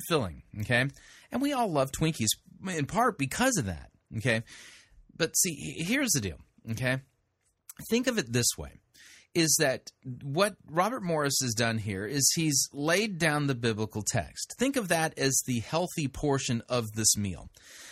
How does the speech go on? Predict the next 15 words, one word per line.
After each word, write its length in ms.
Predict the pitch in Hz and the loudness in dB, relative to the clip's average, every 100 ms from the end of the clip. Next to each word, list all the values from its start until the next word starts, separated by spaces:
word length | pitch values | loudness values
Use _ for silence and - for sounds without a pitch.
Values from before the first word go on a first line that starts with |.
| - - | -20 -2
But 160 | 165 160 | 0 2
he's 320 | 269 320 302 - | 2 4 6 4
decided 680 | 175 - 165 135 95 92 90 - | 4 4 4 2 0 -4 -10 -2
to, 120 | 143 | 0
while 300 | 135 131 139 | 0 4 4
you're 160 | 139 107 | 4 2
not 260 | 104 104 117 | 0 -2 -2
looking, 480 | 165 - 98 95 - - - _ _ _ - | -4 -2 -4 -4 -8 -18 -20 _ _ _ -2
inject 720 | 185 185 135 139 233 254 - - - | 0 0 2 2 2 0 -6 -6 0
into 460 | 214 208 - 196 | 2 2 0 0
the 140 | 156 147 | 0 2
middle 500 | 139 165 190 160 131 | 2 4 2 2 -2
of 140 | 139 | -2
this 200 | 135 135 - | 0 0 0
healthy 380 | 170 170 - | 0 0 0